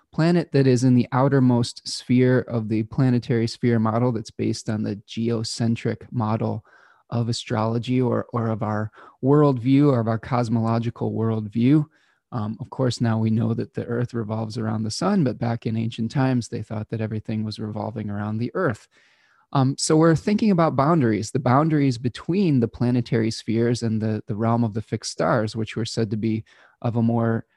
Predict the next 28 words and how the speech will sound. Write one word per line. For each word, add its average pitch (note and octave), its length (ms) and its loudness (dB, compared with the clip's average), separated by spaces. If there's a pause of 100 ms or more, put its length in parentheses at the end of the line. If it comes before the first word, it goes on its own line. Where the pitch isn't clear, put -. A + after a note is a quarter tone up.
(140)
uh, G#2+ 240 -2
lasting, A#2 560 0
eternal, A2+ 460 -2
and A2 120 -2
divine G#2+ 380 -4
nature. G#2+ 460 -6 (500)
So - 160 -2
what F3 180 4
are G#3 60 6
some F#3+ 220 4
of D#3 60 6
the C#3+ 100 4
themes C#3 340 4
of B2 100 0
Saturn A#2+ 420 2
that - 100 -4
we're A#2 120 -2
gonna A2+ 220 0
be A2+ 300 -2
exploring A2 680 -4
here? G2 300 -10 (640)
Well, C3 220 2
I'm C3+ 100 2
gonna C3 160 4
give C3 160 2
you C3 80 6
some B2 240 2
keywords. A2+ 600 -2